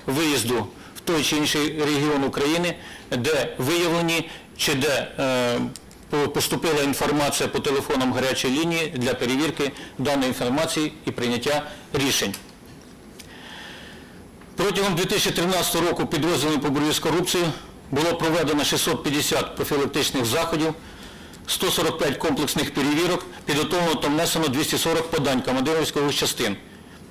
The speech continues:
За шість місяців дві тисячі тринадцятого року складено дев'ятнадцять протоколів. Направлено до інших правоохоронних органів шістдесят шість матеріалів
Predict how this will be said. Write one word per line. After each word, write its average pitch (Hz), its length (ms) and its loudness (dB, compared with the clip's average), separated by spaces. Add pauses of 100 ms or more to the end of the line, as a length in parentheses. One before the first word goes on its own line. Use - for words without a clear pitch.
(500)
За 127 160 2
шість 220 280 0
місяців 151 440 2
дві 135 100 2
тисячі 175 260 0
тринадцятого 156 540 2
року 185 180 0
складено 156 400 0
дев'ятнадцять 143 540 0
протоколів. 127 520 0 (1000)
Направлено 175 800 2
до 135 140 0
інших 175 380 2
правоохоронних 160 600 2
органів 175 360 2
шістдесят 165 360 2
шість - 240 2
матеріалів 156 540 2